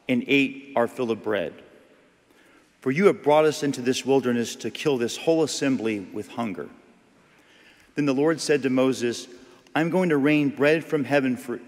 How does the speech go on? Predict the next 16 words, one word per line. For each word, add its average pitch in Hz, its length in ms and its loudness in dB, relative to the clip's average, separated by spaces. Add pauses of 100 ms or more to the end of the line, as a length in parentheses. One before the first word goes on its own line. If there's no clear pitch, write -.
for - 160 -6
you, 101 280 -4 (960)
and 127 140 0
each 170 300 -2
day 131 680 2
the 120 60 -2
people 143 360 -4
shall 120 280 0
go 135 260 2
out 135 460 0
and 113 180 -4
gather 131 380 2
enough 117 320 -2
for 113 160 -8
that 104 280 -2
day. 92 360 -4